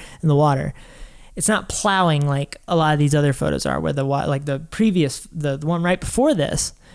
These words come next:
the water was, was plowing in a sense that would destroy everything in its path. In this case, we're being pulled into the wave.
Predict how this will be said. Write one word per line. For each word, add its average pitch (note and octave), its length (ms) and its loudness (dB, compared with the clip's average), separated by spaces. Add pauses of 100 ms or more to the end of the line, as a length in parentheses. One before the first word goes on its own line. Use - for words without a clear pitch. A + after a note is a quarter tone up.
(440)
the E3+ 80 2
water F3+ 240 4
was, C3+ 320 -2 (1000)
was D#3+ 220 -4
plowing F3+ 520 2
in D3+ 100 2
a C#3+ 40 0
sense E3 280 0
that D3+ 180 -2
would C#3+ 120 -4
destroy F3 500 2
everything D3+ 360 0
in C#3 80 -2
its C#3+ 100 -8
path. F#3 360 0
In D#3 80 4
this F3+ 200 2
case, D#3+ 260 0
we're D#3+ 80 0
being F3+ 220 0
pulled F3 340 -2 (100)
into F#3 480 4
the C#3+ 140 -8
wave. - 420 -10